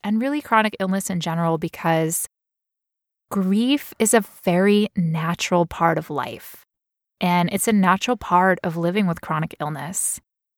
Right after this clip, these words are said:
And I think some of us may not even know that we're grieving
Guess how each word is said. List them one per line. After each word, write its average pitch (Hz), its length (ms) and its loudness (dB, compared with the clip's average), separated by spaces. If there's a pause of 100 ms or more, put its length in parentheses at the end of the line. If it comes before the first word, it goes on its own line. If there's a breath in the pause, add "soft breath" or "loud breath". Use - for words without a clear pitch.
(400)
And 196 120 4
I 202 60 6
think 196 220 0
some 190 220 2
of 202 120 4
us 220 200 2
may 185 120 4
not 185 160 4
even 185 240 2
know 165 380 2 (680)
that 165 240 0
we're 170 140 -2
grieving 202 560 0